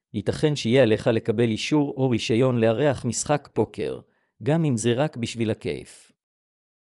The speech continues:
חשוב גם לוודא שהמשחק הוגן ושלכל השחקנים יש סיכוי שווה לנצח.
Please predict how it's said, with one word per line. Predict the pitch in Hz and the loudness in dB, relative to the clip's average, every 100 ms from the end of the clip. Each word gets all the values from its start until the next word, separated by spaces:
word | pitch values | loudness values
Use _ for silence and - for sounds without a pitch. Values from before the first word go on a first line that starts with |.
| _ - | _ -8
חשוב | 123 - 196 190 | -6 0 0 2
גם | 110 117 | 2 4
לוודא | 107 98 101 117 | 2 0 2 2
שהמשחק | 101 - 101 104 - 139 - | 0 -2 -2 -4 -2 -2 0
הוגן | 104 123 143 | -2 0 -2
ושלכל | 110 - 104 - 151 | -4 -4 -4 0 2
השחקנים | 123 117 - 110 104 143 143 | 0 -4 -6 -4 -2 -2 -2
יש | 117 - | -4 -4
סיכוי | - 110 160 156 | -8 -2 0 2
שווה | - 110 131 | 2 0 2
לנצח. | 143 117 - 107 78 65 - - | 2 0 -2 -4 -6 -8 -14 -20